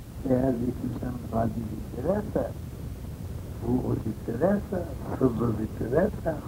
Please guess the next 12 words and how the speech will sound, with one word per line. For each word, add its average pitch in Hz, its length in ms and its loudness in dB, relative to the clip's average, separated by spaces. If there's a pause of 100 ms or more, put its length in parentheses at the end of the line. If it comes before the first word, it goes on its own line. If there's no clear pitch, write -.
hadisi 147 440 -4 (120)
zikrederse, 131 800 2 (100)
ehvası - 640 0 (120)
zikrederse, 190 840 6 (640)
letaif-i 127 540 2
hamse-i 120 640 0
âle 113 440 4 (440)
alemi 113 460 6
emir, 117 400 4 (460)
Letaif-i 120 500 4
Hamse-i 117 540 0
alemi 113 460 6